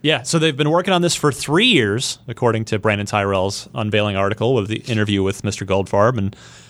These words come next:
uh, there's no release date yet, so this, this is me completely speculating. I, I genuinely don't know. Uh,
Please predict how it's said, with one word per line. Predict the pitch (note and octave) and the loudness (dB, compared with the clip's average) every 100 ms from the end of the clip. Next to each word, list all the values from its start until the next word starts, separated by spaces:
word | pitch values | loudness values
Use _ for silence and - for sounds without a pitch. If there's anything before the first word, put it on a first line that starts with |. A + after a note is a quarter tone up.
| - - | -20 -6
uh, | G#2 G2 G2+ G2+ G2+ - | -2 0 0 0 -4 -2
there's | A#2+ A#2 | -2 0
no | D3 G#3 | -2 0
release | G3+ E3+ G3+ - | 0 0 -2 0
date | F3 D#3+ | -2 -2
yet, | D3+ B2 E3 - | 0 0 0 -4
so | - D#3 B2+ B2 A#2+ - _ _ _ _ | -4 -2 0 -2 -4 -18 _ _ _ _
this, | C3+ C3+ - _ - - - | -4 -4 -6 _ -20 -20 -6
this | C#3+ | -4
is | A#2+ | -2
me | E3 D3+ A2+ - | 0 0 -2 -10
completely | D3 C3 C4+ B3 F#3+ | -10 -4 0 2 0
speculating. | - E3+ - C3 B2+ B2+ | 0 -2 -2 -2 0 0
I, | A#2 A#2+ | -2 0
I | A#2+ | -4
genuinely | A#2 D3 D3 C3+ A#2+ | -2 0 0 0 0
don't | A2+ | 0
know. | G#2+ G2 G#2+ A2+ | 0 0 -2 -2
Uh, | G#2+ F#2+ F#2 | -2 0 -2